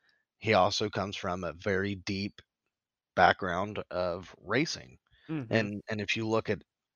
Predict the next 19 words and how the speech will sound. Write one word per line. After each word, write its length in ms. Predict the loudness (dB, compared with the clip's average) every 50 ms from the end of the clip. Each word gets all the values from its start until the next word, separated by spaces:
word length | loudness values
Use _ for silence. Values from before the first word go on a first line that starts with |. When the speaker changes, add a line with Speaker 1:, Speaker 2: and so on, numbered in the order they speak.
| _ _ _ _ _ _ _ _ _ _ 2
Speaker 1:
most 240 | 6 6 6 6 6
of 40 | 2
the 120 | 0 0 0
crew 200 | 0 -2 -2 -2
chiefs 440 | -2 -4 -4 -4 -4 -6 -8 -8 -12 _
across 320 | _ -2 -2 -2 -2 -2
the 60 | -8 -12
board 400 | -14 -12 -10 -10 -10 -12 -14 _ _ -20 -20 -20 -20 -20 -20 _ _
have 640 | 4 6 8 8 8 6 4 0 -4 -12 -16 -20 -20 _ _ _ _ _ _ _ _ _ _ _ 2
at 60 | 2
least 360 | 4 4 6 4 4 4 2
somewhat 440 | 0 0 0 0 0 0 0 0 0
of 180 | 0 -2 -2 -2
a 100 | -4 -4
racing 600 | -2 -4 -4 -4 -4 -4 -6 -6 -8 -8 -10 -12 -14 _ _ -12
experience, 800 | -10 -10 -10 -10 -8 -6 -6 -4 -6 -6 -8 -10 -12 -12 -10
whether 300 | -8 -8 -8 -8 -8 -10
it 100 | -10 -10
be 340 | -10 -8 -8 -6 -8 -10 -12